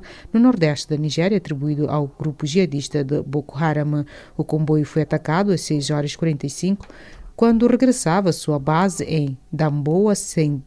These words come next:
dizia estado de Borno, a oitenta e oito quilómetros de Maiguduri, divulgou outra fonte militar que avançou com o mesmo número de vítimas. O tiroteio durou quase uma hora e nove dos combatentes do grupo jihadista foram mortos antes da retirada da coluna do exército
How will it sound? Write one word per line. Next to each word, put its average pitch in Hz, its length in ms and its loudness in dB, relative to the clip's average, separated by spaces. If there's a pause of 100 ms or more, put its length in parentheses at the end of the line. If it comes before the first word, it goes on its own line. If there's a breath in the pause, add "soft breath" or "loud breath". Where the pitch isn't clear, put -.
dizia 147 240 0
estado 143 420 -4
de 139 140 -4
Borno, 190 480 0
a 156 120 0
oitenta 175 360 0
e - 20 2
oito 143 240 -4
quilómetros 151 640 0
de 151 100 -2
Maiguduri, 147 640 0 (320 loud breath)
divulgou 202 400 2
outra 147 260 0
fonte 147 360 -4
militar 151 480 0
que 156 100 0
avançou 143 560 -2
com 151 240 2
o 196 80 0
mesmo 147 400 2
número 143 340 -2
de 139 120 -4
vítimas. 147 560 -2 (320 loud breath)
O 156 40 -4
tiroteio 156 520 0
durou 151 280 0
quase 147 380 0
uma 151 220 -2
hora 180 320 2
e 156 120 0
nove 147 460 0
dos 143 320 -4
combatentes 151 680 -2
do 147 120 -6
grupo 147 260 -6
jihadista 147 500 -4
foram 139 220 -4
mortos 170 400 -4 (380 loud breath)
antes 220 240 2
da 220 100 2
retirada 190 500 2
da 180 140 0
coluna 135 320 -2
do 151 140 0
exército 131 600 -4